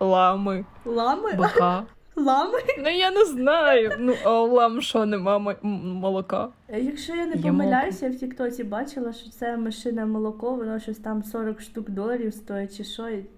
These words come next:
Speaker 2: точніше, ну, типа, ну, я щось таке чи-, бачила в Тіктокі.
Speaker 1: Ти просто уявляєш взагалі, як це надоїти молока з миші?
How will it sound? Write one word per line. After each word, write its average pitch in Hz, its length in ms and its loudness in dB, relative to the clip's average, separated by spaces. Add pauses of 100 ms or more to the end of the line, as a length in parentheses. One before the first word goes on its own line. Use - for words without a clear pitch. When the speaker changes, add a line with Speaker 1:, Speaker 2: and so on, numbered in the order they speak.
(120)
Speaker 2:
точніше, 214 500 -8
ну, 196 60 -10
типа, 208 320 -8 (680)
ну, 196 240 -8 (220)
я 233 220 -4 (260)
щось 233 200 -8
таке 220 460 -4
чи-, - 340 -14
бачила 208 460 -8
в 349 80 -12
Тіктокі. 349 560 0 (840)
Speaker 1:
Ти 185 120 -2
просто 190 440 -4
уявляєш 190 380 -2
взагалі, 196 320 -2
як 190 180 -4
це - 140 -4
надоїти 208 540 0
молока 202 440 0
з 247 80 0
миші? 214 560 0